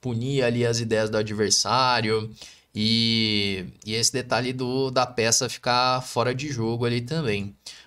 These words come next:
Bom, vou jogar cavalo por G cinco. E agora vamos lá atrás do cavalo, vou jogar com B quatro.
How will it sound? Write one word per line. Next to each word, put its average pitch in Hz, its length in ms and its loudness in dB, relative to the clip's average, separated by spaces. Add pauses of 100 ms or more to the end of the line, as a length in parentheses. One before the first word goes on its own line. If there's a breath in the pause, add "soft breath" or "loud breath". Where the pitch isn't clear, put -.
Bom, 151 140 2
vou 156 120 0
jogar 180 220 0
cavalo 143 360 2
por 143 140 0
G 175 160 2
cinco. 220 640 0 (1700 loud breath)
E 240 80 2
agora 156 260 4
vamos 156 260 0
lá 151 140 4
atrás 131 380 2
do 123 60 -4
cavalo, 127 540 2
vou 117 180 -2
jogar 113 280 0
com 107 180 -8
B 104 140 0
quatro. 139 680 0